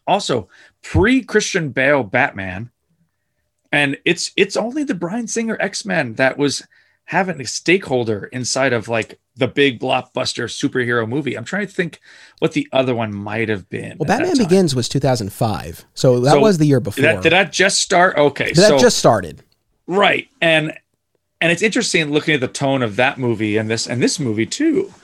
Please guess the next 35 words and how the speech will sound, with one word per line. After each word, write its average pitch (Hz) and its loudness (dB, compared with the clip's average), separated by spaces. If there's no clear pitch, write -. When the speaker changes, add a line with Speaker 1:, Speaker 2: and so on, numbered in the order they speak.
Speaker 1:
which 131 0
are, 135 2
are 123 -2
very 120 4
contrasting 113 -4
between 113 -8
Singer 104 -4
and 101 -4
Nolan. 110 -8
But - 0
we're, 254 0
we, - -12
we're 220 -6
all 202 0
such - -4
noobs. 135 0
We 147 2
haven't 214 -2
had 185 -8
good 165 4
superhero 131 0
movies 104 -4
that 117 -2
weren't, 131 -2
like, 110 -4
direct 117 -6
to 117 -6
D 113 -4
V 110 -4
D, 113 -4
direct 127 -4
to 123 -2
V 123 0
H 123 0
S 123 2